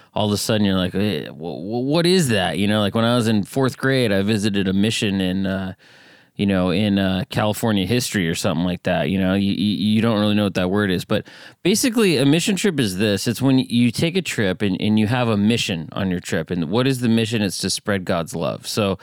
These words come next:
that can be usually in two different categories. One of them would be, uh, someone who would be considered a missionary, and they go on a full-time,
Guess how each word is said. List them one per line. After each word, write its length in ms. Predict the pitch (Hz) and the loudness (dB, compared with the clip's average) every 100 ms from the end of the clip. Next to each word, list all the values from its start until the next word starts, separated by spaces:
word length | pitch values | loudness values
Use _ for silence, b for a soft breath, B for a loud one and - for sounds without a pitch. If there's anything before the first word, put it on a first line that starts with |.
| B B B B B B | B B B B B B
that 200 | 120 143 | -2 0
can 160 | 202 160 | 0 2
be 80 | |
usually 540 | 156 113 127 135 139 120 | 2 4 2 2 0 0
in 80 | 95 | -2
two 180 | - | 0
different 300 | 131 131 107 | 0 0 -4
categories. 760 | - 95 101 110 123 127 127 104 | -4 -4 -2 -2 0 0 0 -2
One 220 | 107 139 | 0 0
of 80 | 143 | 0
them 340 | 120 110 110 | 0 0 0
would 200 | 98 101 | 0 -2
be, 420 | 104 101 98 98 | 0 2 2 0
uh, 220 | 62 85 82 | -2 -4 -2
someone 280 | - 117 | 0 0
who 120 | 113 107 | 2 2
would 120 | 98 | 0
be 120 | 104 | -2
considered 580 | - 101 - 98 95 - | -2 -2 0 0 0 0
a 60 | |
missionary, 600 | 98 147 - 101 92 95 | 2 2 2 0 0 0
and 100 | 90 90 | 0 0
they 80 | |
go 220 | 95 104 98 | 0 0 0
on 120 | 85 | -4
a 40 | |
full-time, 1120 | - - 120 117 110 - 113 101 98 98 92 | -8 -4 -2 -2 -2 -2 0 0 0 0 -2